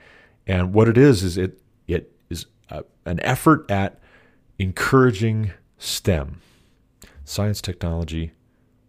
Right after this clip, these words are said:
engineering, and math, encouraging stem development in K through twelve.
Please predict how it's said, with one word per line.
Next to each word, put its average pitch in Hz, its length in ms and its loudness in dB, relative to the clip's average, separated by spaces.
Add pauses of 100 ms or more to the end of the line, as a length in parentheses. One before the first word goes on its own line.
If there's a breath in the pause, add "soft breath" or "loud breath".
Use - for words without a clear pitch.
(160)
engineering, 80 480 -6
and 73 100 -6
math, 73 420 -12 (960 loud breath)
encouraging 107 680 0
stem 95 640 0
development 78 840 -4 (880)
in 78 440 -4 (1500)
K - 220 -6
through 95 180 -6
twelve. - 500 -4